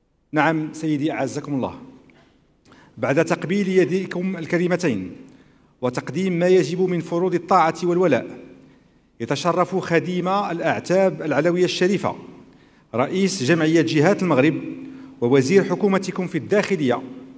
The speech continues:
بمناسبة اختتام أشغال المناظرة الأولى للجهوية المتقدمة، أصالة عن نفسيهما ونيابة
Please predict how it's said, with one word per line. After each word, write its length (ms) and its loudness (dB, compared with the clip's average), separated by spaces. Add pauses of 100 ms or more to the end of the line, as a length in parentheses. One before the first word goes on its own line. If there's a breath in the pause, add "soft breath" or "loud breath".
(340 loud breath)
بمناسبة 640 2
اختتام 680 0
أشغال 480 0
المناظرة 720 2
الأولى 640 2 (380 loud breath)
للجهوية 440 2
المتقدمة، 640 -2 (760 loud breath)
أصالة 560 4
عن 160 0
نفسيهما 720 2 (540 loud breath)
ونيابة 520 6